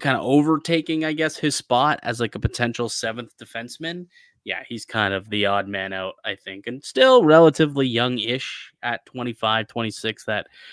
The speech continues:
I would think a team might again try and see, "All right, let's see if we can try and do something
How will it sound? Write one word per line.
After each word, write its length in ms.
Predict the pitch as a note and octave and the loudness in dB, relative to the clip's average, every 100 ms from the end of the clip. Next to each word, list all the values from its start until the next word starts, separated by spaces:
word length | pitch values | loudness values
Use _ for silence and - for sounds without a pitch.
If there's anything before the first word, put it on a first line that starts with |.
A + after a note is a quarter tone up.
| - - | -20 -2
I 40 | C#3+ | 2
would 120 | B2 | 2
think 160 | B2 | 2
a 40 | A#2+ | 0
team 320 | - A#2+ A#2 | -2 -2 0
might 240 | G#2+ G#2+ | 0 0
again 540 | G2+ - F#2 F#2+ G2 G#2 | -2 -6 -4 -4 -6 -10
try 440 | - G2 F#2+ G2+ G#2 | -8 -4 -2 -2 -4
and 240 | G#2 G2+ | -8 -12
see, 240 | - A2 | -10 -8
"All 180 | A#2+ B2+ | -4 -2
right, 300 | A2+ A#2 B2+ | 0 -2 -4
let's 240 | B2+ B2 - | -8 -8 -4
see 140 | F3 | -4
if 120 | E3+ | -2
we 120 | E3+ | -4
can 120 | D3+ D3 | -4 -4
try 260 | D3+ C#3+ | -2 0
and 100 | C3 | 0
do 100 | B2 | -6
something 400 | - A2 F#2+ E2+ | -4 -6 -6 -14